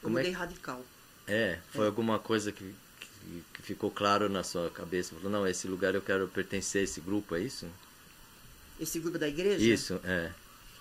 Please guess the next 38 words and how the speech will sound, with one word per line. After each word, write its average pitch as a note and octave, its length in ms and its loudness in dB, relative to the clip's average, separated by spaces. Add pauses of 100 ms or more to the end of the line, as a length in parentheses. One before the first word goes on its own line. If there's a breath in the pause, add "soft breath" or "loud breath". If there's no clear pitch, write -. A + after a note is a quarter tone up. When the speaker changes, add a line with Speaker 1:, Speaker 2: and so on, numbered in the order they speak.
(280)
Speaker 2:
Não. C#3+ 80 -8
Speaker 1:
Foi G#2 160 6
assim? C3 300 2 (200)
Speaker 2:
Foi, D#3 160 -6
peraí. C#3 360 -10 (180)
Speaker 1:
Foi G#2 140 2
um G2+ 40 2
reconhecimento G2+ 800 2
de F2+ 100 -12
que G#2 140 4
é, G2 280 8
você F#2+ 320 -2
pertencia F#2+ 580 0
àquele F2 220 0
lugar, D#2+ 340 0
é E2 80 0
isso? A#2 140 -6 (220)
Speaker 2:
Isso, A#3+ 500 -4
porque, G3 1120 -2 (580)
eh, - 300 -12
quando B3 220 0
eu A#3 80 0
fui F3 200 -2
pra E3 100 -4
esse D#3+ 160 -4
candomblé, D#3 600 -4
eu F3+ 100 -2
já E3+ 160 -4
tinha G3+ 240 -4
ido G3+ 160 -4
pra F#3 140 -4
outro F#3 280 -4
lugar E3+ 260 -4
que F#3+ 100 -10
era G3 140 -4
Umbanda. D#3+ 640 -4 (460)
Speaker 1:
Ah, F#2 240 -2
sei. D#2 340 -4